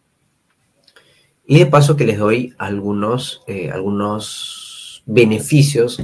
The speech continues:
a los consumidores que devuelven la botellita. No voy a mandar a construir toda la máquina simplemente porque se me ocurre esta idea,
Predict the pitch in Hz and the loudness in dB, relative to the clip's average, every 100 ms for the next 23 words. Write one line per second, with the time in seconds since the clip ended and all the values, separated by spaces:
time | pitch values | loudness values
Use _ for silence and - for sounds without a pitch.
0 | - 92 95 - - _ _ _ _ _ | -8 -6 -6 -8 -12 _ _ _ _ _
1 | _ _ _ _ _ _ 104 101 113 - | _ _ _ _ _ _ -8 -6 -6 -10
2 | - _ _ - 120 123 127 120 107 110 | -20 _ _ -4 -2 0 0 0 0 -2
3 | 113 - - - - _ _ _ 98 90 | -6 -6 -6 -6 -10 _ _ _ -14 -8
4 | 90 92 98 92 92 117 165 170 - _ | -2 0 0 -4 -8 -6 -6 -6 -12 _
5 | _ _ _ _ _ _ _ _ _ _ | _ _ _ _ _ _ _ _ _ _
6 | _ _ _ _ _ _ _ _ - 139 | _ _ _ _ _ _ _ _ 4 6
7 | 185 202 175 127 127 127 131 120 113 - | 8 8 8 6 4 4 4 2 0 -2
8 | 117 120 120 139 127 110 113 - 104 98 | 0 2 2 4 4 2 0 -2 -4 -4
9 | 143 - 110 107 107 98 127 - 98 95 | -4 -4 -4 -2 -2 -4 -6 -4 -4 -4
10 | 113 - 107 92 - 92 92 98 - - | -10 -8 -6 -6 -6 -6 -6 -8 -10 -12
11 | - 95 104 127 - | -10 -6 -4 -4 -6